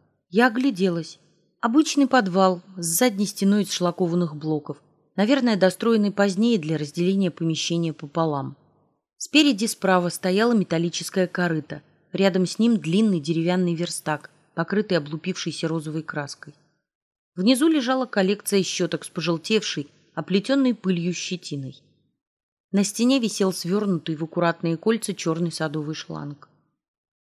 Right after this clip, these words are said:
Пространство справа занимала здоровенная печь с круглыми, устремленными вверх трубами, похожими на ветви дуба.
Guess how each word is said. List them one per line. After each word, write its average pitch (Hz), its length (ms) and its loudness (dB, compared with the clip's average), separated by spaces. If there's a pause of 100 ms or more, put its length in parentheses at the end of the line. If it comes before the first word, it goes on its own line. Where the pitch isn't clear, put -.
(500)
Пространство 226 540 2
справа 226 380 2
занимала 180 440 0
здоровенная 185 760 2
печь 170 460 -2 (280)
с - 80 -16
круглыми, 170 640 2
устремленными 180 720 0
вверх 175 280 -2
трубами, 160 580 -2 (280)
похожими 190 480 2
на 151 160 -2
ветви 156 320 -4
дуба. 143 440 -8